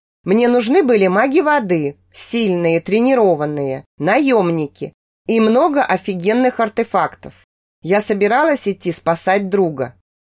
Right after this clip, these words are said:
Забыть о Джерарде и даже не попытаться ему помочь — это не ко мне. Он мой друг, и этим всё сказано. «Ты уверена, что действительно хочешь так рисковать собой и доверившимися разумными?»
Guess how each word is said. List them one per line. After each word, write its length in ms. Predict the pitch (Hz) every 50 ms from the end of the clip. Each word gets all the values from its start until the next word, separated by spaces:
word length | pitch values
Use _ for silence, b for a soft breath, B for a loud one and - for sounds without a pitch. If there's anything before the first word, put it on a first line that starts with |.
| _ _ _ _ _ _ -
Забыть 460 | 165 165 208 208 214 240 262 214 -
о 100 | 233 226
Джерарде 680 | 214 208 240 320 359 330 277 214 175 156 151 156 143 - -
и 100 | - 170
даже 300 | 165 214 220 208 214 208
не 120 | 214 220
попытаться 680 | 214 226 220 214 233 233 220 247 214 190 170 - - 180
ему 320 | 175 175 180 180 180 170
помочь — 680 | 165 - 165 175 190 214 247 269 - - - - - _ _ _ _ _ -
это 220 | 175 185 - 202 185
не 140 | 190 190 185
ко 200 | - - 190 185
мне. 360 | 185 180 165 151 135 127 - _ _ _ _ -
Он 220 | 226 269 302 285
мой 220 | 240 226 226 220
друг, 440 | 202 180 190 170 151 - _ - - _ _ _ _ _ -
и 200 | - 180 - - -
этим 480 | 208 254 285 - - 190 156 143 - _ -
всё 240 | - - - 196 185
сказано. 640 | - - 202 180 170 151 147 143 139 131 127 127 _ _ _ _ _ _ _ _ _ _ _ _ _ _ _ _ _ _ _ _ -
«Ты 160 | - 247 247
уверена, 540 | 240 247 254 302 381 466 466 480 415 320 254
что 200 | 233 - - 233 214
действительно 800 | 202 285 320 - - 381 403 403 320 - 233 214 208 202 214
хочешь 380 | 208 302 240 196 - 190 190 -
так 240 | - 247 208 - 208
рисковать 560 | 196 196 - - 226 233 240 240 220 190 -
собой 540 | - - 208 226 214 220 208 175 151 143 _ _ _ _
и 120 | - 190 202
доверившимися 880 | 220 247 269 302 302 262 202 185 - - - 190 190 190 190 - 196 202
разумными?» 800 | 220 247 254 254 302 339 269 220 190 175 160 156 147 135 -